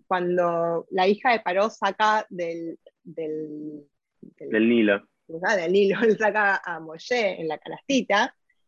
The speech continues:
Speaker 1: en una teibá que tiene forma de teibá, no, no de canastita del Moisés como nos imaginamos nosotros, sino de como una cajita, lo saca,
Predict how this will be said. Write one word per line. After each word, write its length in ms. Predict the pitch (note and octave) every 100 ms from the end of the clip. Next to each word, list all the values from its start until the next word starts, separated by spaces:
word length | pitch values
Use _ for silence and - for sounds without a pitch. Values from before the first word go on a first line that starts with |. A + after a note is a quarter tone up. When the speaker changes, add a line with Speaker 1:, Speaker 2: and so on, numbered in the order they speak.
| _ -
Speaker 1:
en 140 | F#3
una 160 | F3+ F#3+
teibá 340 | F3+ F3 G3+ A#3+
que 80 | G#3
tiene 200 | A3+ A#3+
forma 300 | G#3 A#3 A3
de 80 |
teibá, 380 | - D3 E3 E3 D3+
no, 140 | E3+ F3+
no 100 | F3
de 140 | D#3+
canastita 580 | D#3+ E3 - - E3+ F3
del 120 | E3+
Moisés 420 | E3 E3 E3 F#3+ E3+
como 200 | F#3+ E3+
nos 120 | -
imaginamos 440 | E3 F3+ F3 F3
nosotros, 340 | F3+ E3+ E3 E3
sino 160 | E3+
de 160 | F#3 F#3+
como 200 | F3 F3
una 120 | G3
cajita, 560 | F#3+ - - G#3+ F3+ - _ _ -
lo 140 | D#3+
saca, 480 | - G#3+ G#3 G#3